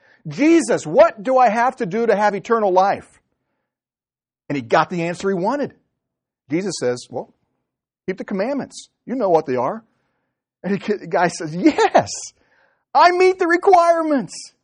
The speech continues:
I've done these things since the youth. I've, this is the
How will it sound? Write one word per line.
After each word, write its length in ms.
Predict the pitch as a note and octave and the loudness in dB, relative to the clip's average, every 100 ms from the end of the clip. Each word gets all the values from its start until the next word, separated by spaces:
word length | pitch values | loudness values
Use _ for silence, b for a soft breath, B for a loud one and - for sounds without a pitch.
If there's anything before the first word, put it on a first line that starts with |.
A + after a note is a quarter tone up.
| _ _ _ _ _ _ C#4+ | _ _ _ _ _ _ 2
I've 200 | F4 D#4+ | 4 6
done 220 | D#4+ D4+ | 4 6
these 200 | D4 C4+ D4 | 2 0 -2
things 280 | D4+ C#4+ - | -2 -2 0
since 220 | D#4 D4 | -2 -2
the 80 | D4 | -4
youth. 640 | D#4 E4+ F4 D#4 - _ _ _ _ _ _ - | 0 0 0 -2 -4 _ _ _ _ _ _ 2
I've, 320 | C#4+ C4 A3+ | 2 2 -2
this 180 | F4+ F#4 | -2 0
is 160 | E4 | -2
the 140 | A#3 | 2